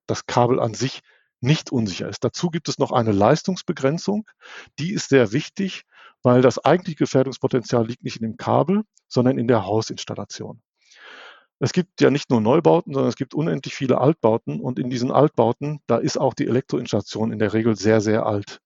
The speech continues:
Und wenn man jetzt sehr, sehr alt sagt, dann sind das dreißig, vierzig, fünfzig, sechzig Jahre, wie diese Installationen alt sind. Und da gab's noch ganz andere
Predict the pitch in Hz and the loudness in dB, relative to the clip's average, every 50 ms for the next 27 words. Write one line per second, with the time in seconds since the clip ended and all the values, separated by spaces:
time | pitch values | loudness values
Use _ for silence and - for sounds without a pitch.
0 | _ _ _ _ _ _ _ _ _ _ _ - - 120 113 107 107 - - - | _ _ _ _ _ _ _ _ _ _ _ -4 0 2 2 2 0 -6 -4 -2
1 | 127 131 127 127 127 120 - - - - 117 131 151 143 147 143 131 - 123 131 | 2 2 4 4 2 2 0 -6 -2 2 4 6 6 8 6 6 6 6 4 4
2 | 131 - - 131 123 123 - 127 113 101 120 120 107 123 107 - - - 110 113 | 4 4 2 2 2 2 2 -2 0 0 -2 0 0 0 0 0 0 2 4 4
3 | 120 - - 107 - - 123 - - 113 - - 135 123 - - 110 101 - 131 | 4 2 -2 -10 -6 -6 -6 -6 -6 -10 -6 -6 -6 -6 -6 -10 -10 -4 -4 -4
4 | - - - 117 - 107 101 101 98 107 - - 107 104 101 107 120 113 - - | -4 -4 -10 -4 -2 0 0 0 0 -4 -6 -8 -10 -10 -6 -6 -6 -6 -6 -6
5 | 117 107 - - 110 107 110 - 107 107 104 - - - 123 120 113 123 113 120 | -8 -8 -6 -6 -8 -8 -6 -6 -6 -6 -6 -8 -10 -10 -8 -2 -2 -2 0 2
6 | 127 123 - - 135 120 - - 127 123 - 151 131 127 120 123 120 | 0 0 0 0 -2 -2 2 2 0 0 0 -4 -2 0 0 -2 -2